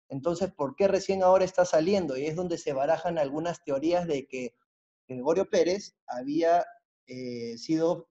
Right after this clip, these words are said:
contratado como entrenador de Universitario en otra administración. Y ahora, con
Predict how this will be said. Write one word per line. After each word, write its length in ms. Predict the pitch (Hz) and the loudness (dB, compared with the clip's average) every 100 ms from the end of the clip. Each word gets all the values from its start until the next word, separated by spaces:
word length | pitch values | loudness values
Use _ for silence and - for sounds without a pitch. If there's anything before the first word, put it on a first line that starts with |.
| _ | _
contratado 560 | - 131 127 127 180 | -6 -4 -2 2 4
como 160 | 185 165 | 4 2
entrenador 320 | 147 139 156 | 0 0 0
de 80 | 170 | 0
Universitario 800 | 170 139 - 151 170 160 185 240 _ _ _ | -2 -4 -6 0 2 2 0 -4 _ _ _
en 220 | 127 117 - | -12 -12 -4
otra 300 | 214 - 156 | -2 0 0
administración. 720 | 139 123 127 117 147 135 - _ _ _ _ _ _ _ _ _ _ _ | -2 -6 -8 -2 0 0 -8 _ _ _ _ _ _ _ _ _ _ _
Y 160 | 143 139 | -4 2
ahora, 560 | 147 190 160 120 113 | 6 6 4 0 -4
con 320 | 147 143 131 | -4 -2 -4